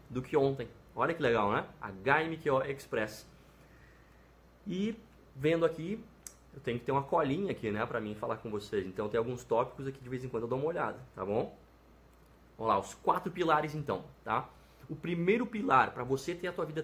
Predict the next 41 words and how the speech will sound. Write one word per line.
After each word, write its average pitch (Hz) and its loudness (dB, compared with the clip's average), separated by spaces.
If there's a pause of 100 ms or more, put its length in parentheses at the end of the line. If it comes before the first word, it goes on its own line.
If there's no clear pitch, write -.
(120)
transformada, 160 2
como 123 -2
várias 135 2
pessoas 156 -4
falaram 131 2
aqui 127 -6
no 120 -4
chat 117 -4
que 120 -14
tiveram 120 0
a - 0
vida 127 0
transformada, 113 0 (420)
quem 123 -2
tá 135 0
chegando 131 0
agora, 123 4
depois 131 0
olha 147 2
o - -6
chat 156 -6
aqui 143 -8
pra 135 -2
vocês 127 -6
verem 139 -4 (300)
os 123 -8
depoimentos 151 0
da 147 0
galera 135 2
dizendo 135 0
como 151 0
a 165 0
vida 147 -4
foi 151 -4
transformada, 127 -4 (300)
tá? 110 4 (560)
Legal. 110 2 (640)
Então 135 4
o 151 4
primeiro 170 2
pilar 120 4